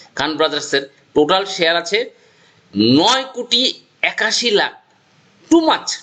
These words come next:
too much। একটা নয় কোটি একাশি লাখ ইপিএস এর তেমন কোনো ইয়া নাই, কোম্পানির কোনো একটা অবস্থান নেই। সেইখানে যদি সে ফুল লোড মারে, তার মানে তাকে প্রায় ছয় কোটি শেয়ার কিনে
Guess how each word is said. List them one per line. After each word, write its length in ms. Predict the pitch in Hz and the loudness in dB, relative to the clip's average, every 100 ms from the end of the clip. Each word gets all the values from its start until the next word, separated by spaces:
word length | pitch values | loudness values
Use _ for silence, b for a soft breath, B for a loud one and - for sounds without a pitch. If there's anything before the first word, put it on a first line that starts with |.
| - | 0
too 120 | 320 311 | 2 4
much। 200 | 214 - - - _ _ - | 0 -2 -10 -12 _ _ -10
একটা 380 | 135 _ 214 | -10 _ -2
নয় 360 | 208 135 151 190 | 0 -2 0 -2
কোটি 300 | - 214 214 | -4 -2 0
একাশি 260 | 170 170 185 | -2 0 0
লাখ 140 | 170 - | 0 -2
ইপিএস 380 | 156 - 180 185 | -6 -2 -2 -2
এর 60 | |
তেমন 240 | 170 165 165 | -2 -2 0
কোনো 140 | 165 | 0
ইয়া 140 | 156 147 | 2 0
নাই, 140 | 156 | -2
কোম্পানির 440 | 143 127 131 165 165 - | -4 -2 -2 -4 -8 -2
কোনো 180 | 139 | 0
একটা 220 | 139 131 131 | 0 0 -2
অবস্থান 400 | 123 143 165 151 | -2 -4 -4 -4
নেই। 160 | 175 - B B B B B - _ _ _ - - | -6 -10 B B B B B -18 _ _ _ -6 0
সেইখানে 400 | 139 151 180 208 208 151 | 0 0 -2 -2 -2 -2
যদি 160 | 160 202 202 | -2 -2 -2
সে 80 | 220 - | -4 -2
ফুল 200 | - 240 226 190 | 2 4 6 6
লোড 180 | 233 220 202 | 4 2 -2
মারে, 180 | 147 104 123 | -2 -4 -4
তার 100 | 151 | -4
মানে 100 | 170 185 - - | -4 -6 -8 -4
তাকে 180 | 143 190 - | -4 -4 -4
প্রায় 160 | 180 - | -4 -2
ছয় 220 | - 180 185 | -2 0 -2
কোটি 180 | 190 180 - | -6 -4 0
শেয়ার 160 | 170 160 | -2 -2
কিনে 180 | 156 | -4